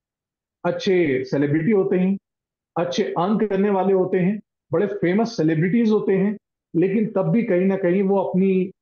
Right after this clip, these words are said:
विचारों से, अपने thought से या अपनी mental health से suffer होने के बाद अपने suicidal tendencies जैसे act उठाते हैं, या कई बार वो पागल से हो जाते हैं। कई लोगों के आप financial status देखेंगे तो बहुत खराब है,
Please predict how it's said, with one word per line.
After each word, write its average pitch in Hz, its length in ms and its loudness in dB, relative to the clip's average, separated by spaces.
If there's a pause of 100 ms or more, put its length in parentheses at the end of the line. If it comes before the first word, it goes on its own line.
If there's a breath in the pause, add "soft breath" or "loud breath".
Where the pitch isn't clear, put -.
(120)
विचारों 160 420 0
से, 127 360 -4
अपने 180 240 -2
thought 175 320 -2
से 123 500 -6 (320)
या 175 140 2
अपनी 185 200 0
mental 165 380 0
health 185 220 0
से 185 520 0
suffer 196 320 -2
होने 170 220 0
के 139 120 0
बाद 120 400 -2 (400)
अपने 165 300 -2
suicidal 175 760 -2
tendencies 165 540 0
जैसे 165 360 0
act - 200 -6
उठाते 180 300 -2
हैं, 190 200 -2 (500)
या 196 120 0
कई 196 260 0
बार 185 500 -2
वो 156 120 2
पागल 143 380 -2
से 214 120 0
हो 185 140 2
जाते 185 280 0
हैं। 190 200 0 (500)
कई 190 140 2
लोगों 190 320 0
के 196 60 -2
आप 175 240 -2
financial 156 480 0
status 170 340 -4
देखेंगे 170 400 0
तो 170 100 -2
बहुत 147 320 -2
खराब 175 280 0
है, 196 140 -2